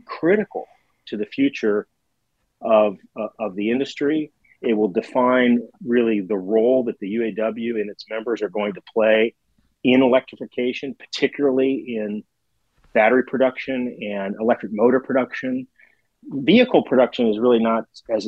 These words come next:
impacted so much, but I think the thing I'm always looking for is when they announce new investments, are they investing,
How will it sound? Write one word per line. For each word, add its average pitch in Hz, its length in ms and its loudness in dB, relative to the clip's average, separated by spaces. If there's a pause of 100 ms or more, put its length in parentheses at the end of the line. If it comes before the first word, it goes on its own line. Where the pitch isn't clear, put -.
(140)
impacted 113 600 -2
so - 140 -8
much, 107 440 -6
but 107 160 -4 (640)
I 117 60 0
think 135 220 0
the 123 80 0
thing 120 200 0
I'm 147 220 4
always 110 260 2
looking 104 280 -6 (100)
for 101 320 -2
is 101 240 -8
when 107 200 -6
they 104 180 -4
announce 117 580 -2
new 123 200 0
investments, 107 760 -4 (580)
are 123 140 6
they 127 220 4
investing, 113 720 -6